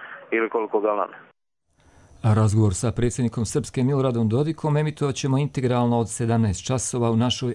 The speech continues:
Speaker 2: emisiji Mozaik. A ministar saobraćaja i veza Srpske Nedeljko Čubrilović rekao je da su u okviru graditeljskog poduhvata koji je počeo u septembru dve hiljade osme godine na Čemernu postignuti najviši standardi i primijenjena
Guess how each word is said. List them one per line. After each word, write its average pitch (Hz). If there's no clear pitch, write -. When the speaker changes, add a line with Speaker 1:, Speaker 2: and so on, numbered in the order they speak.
Speaker 2:
emisiji 104
Mozaik. 104
A 98
ministar 120
saobraćaja 113
i -
veza 131
Srpske 135
Nedeljko 135
Čubrilović 139
rekao 143
je 156
da 117
su 107
u 117
okviru 131
graditeljskog 110
poduhvata 143
koji 104
je 92
počeo 123
u 104
septembru 123
dve 107
hiljade 110
osme 147
godine 120
na 117
Čemernu 160
postignuti 143
najviši 127
standardi 110
i 113
primijenjena 147